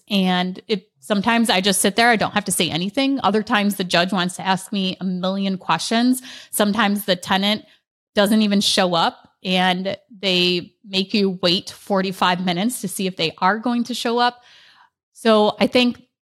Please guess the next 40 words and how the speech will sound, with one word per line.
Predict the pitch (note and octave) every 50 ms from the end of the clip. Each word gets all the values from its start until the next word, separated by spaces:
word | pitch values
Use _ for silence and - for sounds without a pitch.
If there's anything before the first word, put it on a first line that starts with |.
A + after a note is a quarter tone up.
| _ _ _ _ _ -
having | - G#3+ A3 G#3+ B3+ B3+
an | C4 B3+
attorney | A#3+ B3 - A3 G3+ G3 G3+ G3+ G3 F#3+ -
is | F3 F#3 F3 - -
definitely | G3 F3+ F3+ - A3 G3+ G3 F#3+ F#3+
a | F3+
huge | F3 - - G3+ F3+ F#3+
advantage. | F#3 - D#3 D3+ D#3+ F3+ G3 A3 A#3+ A3+ - -
Plus, | - - A#3+ A3+ B3 -
they | - B3+ B3+
can | - A#3+ G#3+
file | - - F3+ F3+ F#3 F#3
the | F#3+ F#3
judgment | F3+ - D3+ E3+ - F#3+ F#3 - - _
for | - -
you. | - B2+ B2+ - - _ _ _ _ _ -
The | - A3
judgment | F#3 - G#3 F#3+ G#3+ A3 C4 D4 D#4 D4 -
is | - G3+ G3+
a | A3+
lot | A3+ G#3 F#3+ F#3 F3+ F#3 - -
easier | G#3+ G3 F#3 F#3+ G3+ G3 F#3+ F#3+ G3
to | G3 - - G#3 F#3+ F#3 F3+ F3+ F3+
take | F#3 - - F#3 F#3 -
care | - - F#3 F3+ F#3
of | F#3+ G#3 A3+ A#3+ A3+ G3+
than | G3+ G3+ F#3+
it | F#3+ F#3 F#3 -
is | G3+ G3 F#3 F3+
the | F#3+ G3 F#3
eviction. | F3+ F3+ F3+ F3 F3 - - - - G3+ A3 G3 - - - _ _ -
You | G#3 F3+
can | - - F#3+ F#3 G3 G#3+
go | G#3+ A3 G3+ G3+ G3+
to | - - G3+ F#3
small | - - - F#3+ F3 F3 G3
claims | - - A3+ G#3+ G#3+ A3+ -
court. | - - - F#3+ F#3 F3+ F3+ F3+ - G3+
Well, | F#3+ F3
you | E3+ E3+ E3+ F3 -